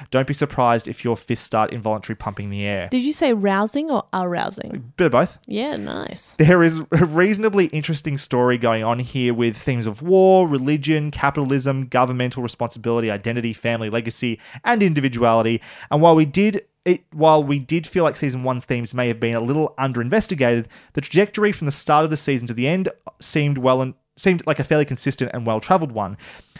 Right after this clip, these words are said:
Speaker 1: That wasn't my experience with season two. My biggest criticism this time around is how odd the pacing is. Things start off very slow, finally gets a booster rocket in the middle, has some good momentum through the back half, and then kind of stuffs the landing.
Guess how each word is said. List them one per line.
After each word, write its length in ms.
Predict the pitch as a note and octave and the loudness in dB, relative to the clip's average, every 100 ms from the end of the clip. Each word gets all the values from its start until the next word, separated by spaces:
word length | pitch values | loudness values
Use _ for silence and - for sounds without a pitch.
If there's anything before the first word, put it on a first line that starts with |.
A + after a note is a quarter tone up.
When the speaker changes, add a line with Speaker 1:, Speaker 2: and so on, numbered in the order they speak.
| _ - | _ -2
Speaker 1:
That 180 | G3 F3+ | 0 4
wasn't 240 | G#3+ G3+ | 2 2
my 100 | F3+ | 0
experience 480 | E3 - C#3+ C#3 - | 0 -2 0 0 -2
with 80 | A#2 | -4
season 260 | B2 A2 A2 | -4 -4 -4
two. 360 | - G3+ A#2 | 2 4 4
My 140 | A2 B2+ | 0 0
biggest 340 | F#3 G#3+ - | 2 0 -2
criticism 540 | - G#3+ - E3 C#3+ | -4 -2 0 0 0
this 160 | C3+ E3 | -2 -4
time 260 | - D3+ C3 | -4 -4 -2
around 320 | A#2 A2+ A2+ | 0 -2 -4
is 140 | C#3+ - | -8 -6
how 240 | D#3+ F3+ - | 0 0 0
odd 160 | B2 | -2
the 80 | A#2 | -4
pacing 520 | - - C3+ - G#2+ | -8 -4 -4 -4 -10
is. 260 | F2+ - - _ _ - _ | -12 -16 -20 _ _ -20 _
Things 340 | - A3 C4+ - | -2 0 0 -2
start 240 | - G3+ | 2 4
off 120 | F#3+ | 4
very 360 | C#3 C3+ C#3 C#3 | 4 2 4 2
slow, 480 | - - B2 G#2 F#2 | -2 -2 0 0 0
finally 400 | - F3 G3 G3 | 2 2 2 0
gets 260 | F3 - - | -2 -2 -8
a 60 | |
booster 420 | B2 D3+ F3 - D#3 | -4 2 2 2 2
rocket 240 | D3 C#3+ | 2 2
in 60 | B2 | -2
the 60 | |
middle, 360 | A2 A2+ G#2+ G2+ - - - - | -2 -2 -2 -4 -10 -20 -10 0
has 160 | E3 | 0
some 180 | - D3+ | 2 0
good 200 | G3 G#3 | 2 2
momentum 460 | G3+ E3+ E3 - D3 | 4 2 0 0 -4
through 180 | - B2+ | -2 -2
the 60 | |
back 260 | A2+ C3 C#3 | 2 2 2
half, 240 | B2+ A#2 - | 0 0 -2
and 140 | C3+ | -4
then 100 | F#3 | -4
kind 240 | - C4 | -2 -2
of 80 | A#3 | -2
stuffs 380 | - - D3 - | -2 -2 -4 -2
the 100 | B2 | -6
landing. 440 | G#2 G#2+ A2 F3+ | -4 -4 -4 -4